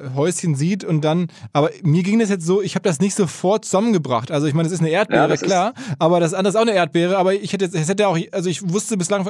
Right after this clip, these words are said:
Speaker 1: gar nicht, dass
Speaker 2: Mhm.
Speaker 1: hinter all diesen Erdbeeren überhaupt ein, ähm, Verband oder eine Firma steht, nämlich ihr. Ich hätte gedacht, das ist irgendwie so ganz viele verschiedene Bauern, jeder kann so eine Erdbeere sich irgendwie bauen und dann irgendwie eine Fläche anmieten.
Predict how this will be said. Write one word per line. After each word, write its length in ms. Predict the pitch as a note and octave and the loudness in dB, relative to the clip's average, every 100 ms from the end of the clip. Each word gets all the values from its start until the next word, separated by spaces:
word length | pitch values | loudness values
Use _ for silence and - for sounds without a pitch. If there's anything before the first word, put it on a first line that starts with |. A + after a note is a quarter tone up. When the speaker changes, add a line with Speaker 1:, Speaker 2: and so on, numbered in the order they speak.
| G#3+ | -2
Speaker 1:
gar 100 | F#3 | -2
nicht, 100 | F3 | 0
dass 100 | G#3+ | 0
Speaker 2:
Mhm. 60 | |
Speaker 1:
hinter 320 | F#3+ F3 A3 G#3 | 0 2 0 0
all 100 | G3+ | -2
diesen 160 | E3+ | -2
Erdbeeren 340 | E3+ G3 G3+ F3+ | -2 -2 -2 0
überhaupt 380 | D3 F#3+ - - | 0 0 -4 -6
ein, 400 | E3 G3+ G#3+ F#3 - - - | 0 2 0 -2 -8 -20 -8
ähm, 480 | F#3+ E3 E3 D#3 C#3 - - - | -2 2 2 0 -2 -10 -20 -4
Verband 380 | D#3 D3+ A3 | 0 2 2
oder 240 | G#3 E3+ E3+ | 0 0 0
eine 200 | G3 F#3+ | 0 2
Firma 260 | A3+ B3+ | 2 2
steht, 220 | E3 D#3+ F#3+ | 0 0 2
nämlich 200 | E3 A#3+ | 0 2
ihr. 260 | G#3+ A#3 - D3 - | 0 0 -4 -12 -4
Ich 60 | |
hätte 160 | G3 G3 | -2 2
gedacht, 140 | F#3+ | 0
das 160 | F#3 E3+ | 0 -6
ist 140 | F3 | -6
irgendwie 200 | G#3+ F#3 | -2 0
so 360 | F3 F3+ F#3+ F#3+ | 2 0 -2 -4
ganz 240 | F3 F3 | -4 -2
viele 180 | - G#3+ | -2 -2
verschiedene 380 | F3+ - G3+ F#3 | -2 -4 -2 0
Bauern, 300 | D#3 F#3 F#3 | 2 2 2
jeder 220 | F3 G#3 | 2 0
kann 180 | - F#3+ | 0 -2
so 80 | F3+ | 0
eine 100 | F3 | 0
Erdbeere 420 | F3+ F3 F#3+ F3+ | -2 -2 -2 0
sich 140 | E3 | -2
irgendwie 160 | F3+ D#3+ | -2 0
bauen 360 | D3+ D#3+ F3+ F3 | 2 2 2 2
und 100 | E3+ | 0
dann 120 | E3+ | 2
irgendwie 120 | E3 | 2
eine 80 | D#3 | 0
Fläche 260 | G3+ G3+ | -2 -4
anmieten. 420 | G3+ E3+ F#3 F#3+ | -2 -2 0 -2